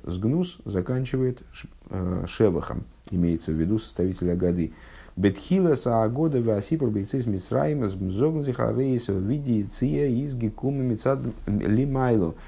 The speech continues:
То есть, в начале Агады, что же, ну, в общем плане, мы с вами сказали, начинает Бегнус рассказывать про то, что наши предки были идолопоклонниками, заканчивает Бешевах, э, заканчивает тем, что вот, а вот Всевышний теперь нас вывел, и мы,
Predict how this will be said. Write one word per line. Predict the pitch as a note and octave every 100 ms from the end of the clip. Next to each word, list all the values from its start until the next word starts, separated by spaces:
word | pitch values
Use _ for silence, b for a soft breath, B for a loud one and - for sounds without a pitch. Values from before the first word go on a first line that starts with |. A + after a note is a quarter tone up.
| B -
То | - C3
есть, | F2 - -
в | - G2
начале | A2 A2+ G3 G3 D#3 B2+
Агады, | A2+ A2+ G#2 D#2 D2+
что | - B2+
же, | G#2+ -
ну, | F#2 B2 G#2+ - - - -
в | G#2
общем | D#3 C3+ A#2+
плане, | B2 A2 G2
мы | E2+
с | -
вами | - -
сказали, | - - - - A2+ - - -
начинает | F2+ A#2+ C3 A2
Бегнус | F#2+ F2+ A#2+ D#3 -
рассказывать | F#2+ - G2+
про | F#2 F#2
то, | F#2
что | G2
наши | F#2 F2+
предки | G2 F2+ F#2
были | F2+ F2+ F2 B B B -
идолопоклонниками, | - F#2 F#2 F2 F2 F2 D#2+ - -
заканчивает | - E2 A2 G2+ F2+
Бешевах, | F2+ - D#3 C#3 B2 - - B B B - -
э, | F2+ F2 F2 E2+ D#2+ F2
заканчивает | - - F#2+ F#2+ F2
тем, | G#2 G2
что | - F2+
вот, | F2 -
а | - D#2+
вот | - -
Всевышний | F#2+ F2 D#2+
теперь | E2+ F2+
нас | E2 F2
вывел, | B2+ F3+ E3 B2+
и | G2
мы, | G#2 A2+ G2